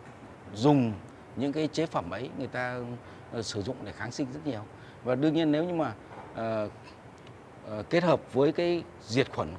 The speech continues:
của các cái, cái, cái chế phẩm thảo dược đấy, cùng với, ờ, các cái, ờ, Inmungama, nó tạo thành cho, cho, cho, cho cơ thể được một cái trạng thái, tức là tăng cái khả năng miễn dịch lên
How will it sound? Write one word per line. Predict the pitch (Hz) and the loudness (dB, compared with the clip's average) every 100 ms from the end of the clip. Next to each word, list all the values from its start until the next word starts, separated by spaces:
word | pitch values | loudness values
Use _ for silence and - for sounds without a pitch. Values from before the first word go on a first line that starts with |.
| - | 0
của | 104 82 | 0 0
các | 131 143 | -6 -6
cái, | 160 | -4
cái, | 156 139 127 120 117 107 | -2 -4 -4 -8 -8 -6
cái | 135 147 151 123 | -4 -2 -4 -6
chế | - 139 | -6 -2
phẩm | 143 87 | -2 -4
thảo | 90 | -6
dược | 92 107 | -6 -2
đấy, | 113 139 - - - - - | -2 -4 -10 -16 -18 -2 8
cùng | 143 123 | 10 10
với, | 110 131 165 170 - - - - | 8 6 4 -2 -14 -20 -16 -6
ờ, | 117 - | -6 -2
các | 143 - | -2 0
cái, | 160 160 147 | 0 2 2
ờ, | 131 123 120 117 113 107 104 117 - - - | 0 -2 -4 -6 -8 -8 -10 -10 -14 -16 -8
Inmungama, | - 143 135 123 117 - 117 135 131 131 120 117 - - | 2 4 6 4 -2 -8 -6 0 2 2 0 -4 -16 -8
nó | 104 123 131 151 - - - - - | 0 0 2 0 -4 -14 -18 -10 0
tạo | - - | 0 0
thành | 131 107 95 87 - | -4 -4 -4 -10 -6
cho, | 120 120 120 117 117 | -2 -2 -2 -6 -8
cho, | 117 123 | -8 -6
cho, | 117 113 | -8 -8
cho | 117 - | -10 -6
cơ | 127 | -4
thể | 120 78 - | -4 -8 -6
được | 123 98 | -6 -4
một | 98 101 | -6 -6
cái | 131 147 - - - | -6 -8 -14 -20 -4
trạng | 139 113 | -2 0
thái, | 104 110 | 0 -2
tức | 131 151 | -2 0
là | 123 87 - - - | 0 -2 -8 -16 2
tăng | - 196 202 165 | 4 6 4 2
cái | 175 | -2
khả | - 101 | -4 -2
năng | 110 127 | -2 -2
miễn | 151 | -4
dịch | 135 - | -6 -6
lên | 120 | -6